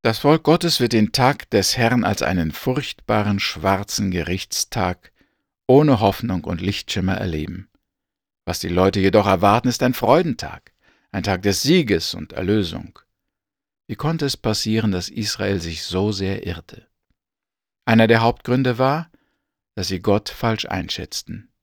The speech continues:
Sie verkannten seine Heiligkeit. Sie schätzten aber auch seine Initiative und Macht falsch ein.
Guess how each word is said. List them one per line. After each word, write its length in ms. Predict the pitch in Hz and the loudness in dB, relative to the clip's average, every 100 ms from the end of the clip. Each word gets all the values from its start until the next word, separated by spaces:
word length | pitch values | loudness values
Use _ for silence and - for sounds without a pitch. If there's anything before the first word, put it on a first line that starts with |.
| _ _ _ _ | _ _ _ _
Sie 140 | - 127 | -2 2
verkannten 580 | 135 - 131 135 - 131 | 2 2 0 0 -2 -4
seine 340 | 95 117 120 | -2 -2 -2
Heiligkeit. 760 | 135 92 - - - - _ _ _ _ _ _ _ _ _ _ _ _ - | -6 -8 -10 -14 -16 -16 _ _ _ _ _ _ _ _ _ _ _ _ -4
Sie 100 | 127 | -2
schätzten 400 | - 151 - 135 | 2 2 2 2
aber 200 | 131 120 | 4 4
auch 100 | 117 | 4
seine 260 | 120 117 110 | 4 4 4
Initiative 960 | 113 92 - 90 85 - 101 110 127 | 2 2 0 -2 -2 -2 -2 0 -2
und 220 | 131 123 | -2 -2
Macht 400 | 151 165 - - | 0 -2 -4 -14
falsch 340 | - 71 71 - | -10 -8 -8 -8
ein. 400 | 85 82 92 | -8 -8 -12